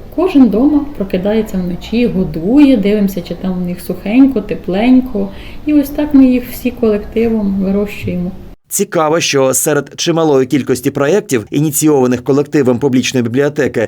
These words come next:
Speaker 2: ще до появи у житті бібліотекарок маленьких вихованців, вже планувався до реалізації проєкт «Собака Балтщини».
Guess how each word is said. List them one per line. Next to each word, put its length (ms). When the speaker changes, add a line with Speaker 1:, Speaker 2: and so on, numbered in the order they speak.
Speaker 2:
ще 300
до 240
появи 420
у 80
житті 320
бібліотекарок 800
маленьких 560
вихованців, 680
вже 260
планувався 600
до 140
реалізації 500
проєкт 480
«Собака 640
Балтщини». 680